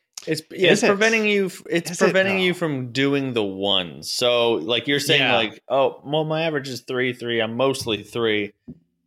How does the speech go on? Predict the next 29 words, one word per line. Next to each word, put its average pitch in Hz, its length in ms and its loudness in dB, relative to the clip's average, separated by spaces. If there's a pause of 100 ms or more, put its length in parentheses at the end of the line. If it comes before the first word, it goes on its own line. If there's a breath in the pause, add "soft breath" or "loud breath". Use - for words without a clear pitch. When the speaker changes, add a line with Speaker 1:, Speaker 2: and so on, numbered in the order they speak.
(340)
Speaker 1:
Is 123 120 -2
it 113 180 -2
better 139 280 2
to 151 200 -6
have 123 320 -2
a 104 320 0 (240 loud breath)
day 117 220 0
that's 113 200 0
a 104 80 -2
five 101 600 0
and 110 140 -2
a 101 60 -2
day 104 220 -2
that's 98 200 -2
a 98 80 -2
one 92 580 -4 (680)
than 113 280 0
a 101 100 2
week 101 300 -2
full 104 260 -2
of 98 140 -2
threes? 107 500 -4 (760)
Speaker 2:
I 143 140 -2
think 180 260 -2
that's - 440 -2 (180)
life, 110 520 -4
though, 95 260 0
isn't 117 200 -6
it? 170 180 -6